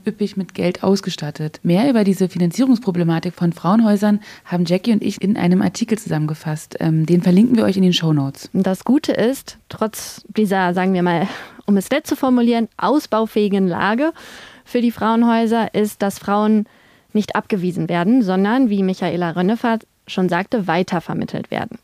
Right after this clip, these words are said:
Speaker 2: Ich habe die Sozialarbeiterin auch gefragt, wie Frauen denn den Weg zum Verein finden.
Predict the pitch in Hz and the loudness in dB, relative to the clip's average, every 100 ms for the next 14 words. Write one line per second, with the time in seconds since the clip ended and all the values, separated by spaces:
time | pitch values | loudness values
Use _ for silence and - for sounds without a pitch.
0 | _ - - - _ - - 214 240 220 | _ -20 -20 -20 _ -10 -6 -2 0 0
1 | 214 240 269 254 247 233 220 - 226 - | 0 0 0 0 0 0 0 0 -2 -2
2 | 262 - 233 233 233 220 - 214 240 254 | -4 -2 -2 0 0 -2 0 0 2 4
3 | 247 - _ _ - 214 214 214 196 208 | 2 0 _ _ -2 0 2 2 2 -2
4 | - 240 233 - 190 180 - - - - | -4 -6 -4 -2 -2 -2 -4 -12 -10 -10
5 | 196 | -12